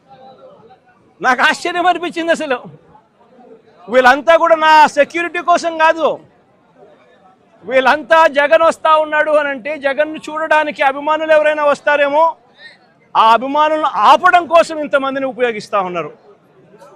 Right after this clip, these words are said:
అంటే ఎంత వ్యతిరేకత చంద్రబాబు నాయుడు గారి ప్రభుత్వం మీద ఉంది అని చెప్పడానికి, ఎంతగా చంద్రబాబు నాయుడు గారు తన పాలనను చూసి తానే భయపడతా ఉన్నాడు అని చెప్పడానికి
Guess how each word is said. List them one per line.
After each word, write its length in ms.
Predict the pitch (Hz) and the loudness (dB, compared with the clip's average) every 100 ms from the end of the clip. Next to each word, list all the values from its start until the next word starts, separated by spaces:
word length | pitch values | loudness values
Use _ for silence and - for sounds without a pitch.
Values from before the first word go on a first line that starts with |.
| _ _ _ _ _ | _ _ _ _ _
అంటే 180 | - 226 254 226 | -16 -10 -4 -4
ఎంత 220 | 277 - 269 | -2 0 0
వ్యతిరేకత 540 | 226 220 262 302 302 302 285 | 0 -2 -2 -2 0 -2 -2
చంద్రబాబు 480 | 277 277 277 285 277 277 | -4 -2 -2 -2 -2 -4
నాయుడు 220 | 277 269 | -4 -4
గారి 140 | 262 254 | -6 -4
ప్రభుత్వం 400 | 233 247 254 262 262 | -6 -6 -8 -8 -8
మీద 140 | 262 254 233 | -4 -2 -2
ఉంది 220 | 240 254 269 262 | -6 -6 -6 -6
అని 120 | 247 | -6
చెప్పడానికి, 600 | - 233 240 254 254 226 233 254 _ _ _ _ _ _ - 160 | -10 -4 -2 -2 -6 -4 -4 -6 _ _ _ _ _ _ -10 -6
ఎంతగా 340 | 233 247 285 311 - | -2 0 2 2 0
చంద్రబాబు 520 | 277 277 285 294 285 285 | -2 -2 0 0 0 -6
నాయుడు 240 | 285 277 254 | -6 -4 -6
గారు 160 | 277 277 | -6 -4
తన 160 | 233 262 277 | -4 -4 -2
పాలనను 440 | 277 294 320 311 294 | 2 4 2 -4 -8
చూసి 320 | 302 302 - 269 277 _ _ _ _ _ _ - | -10 -10 -4 -4 -4 _ _ _ _ _ _ -2
తానే 340 | 220 285 320 302 170 | 0 2 0 -2 2
భయపడతా 520 | 214 277 320 320 330 320 311 | 2 2 2 2 2 2 2
ఉన్నాడు 320 | 302 302 294 285 | 0 -2 -2 -4
అని 100 | 269 | -4
చెప్పడానికి 600 | 262 262 269 269 254 240 | -6 -4 -4 -6 -6 -4